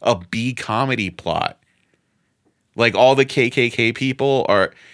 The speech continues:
it feels like a Coen Brothers movie with Coen Brothers quirky characters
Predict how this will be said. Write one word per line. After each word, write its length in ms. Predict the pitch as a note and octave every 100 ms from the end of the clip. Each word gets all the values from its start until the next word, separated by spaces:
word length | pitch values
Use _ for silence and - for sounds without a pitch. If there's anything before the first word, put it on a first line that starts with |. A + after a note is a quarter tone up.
| _
it 140 | A#2 -
feels 280 | D#3+ E3+
like 160 | F#3 F3
a 80 | B2
Coen 640 | - A#2+ A#2 D3 D3 C3+
Brothers 440 | D3 C#3+ C#3+ C3
movie 440 | C3 C#3 C#3 D3+ D#3
with 300 | - - F#3+
Coen 400 | - B2 B2 A2
Brothers 380 | A2+ A2 G#2 -
quirky 420 | - A2+ - G#2
characters 920 | - F#2 G2+ - C3 C#3 C#3+ C#3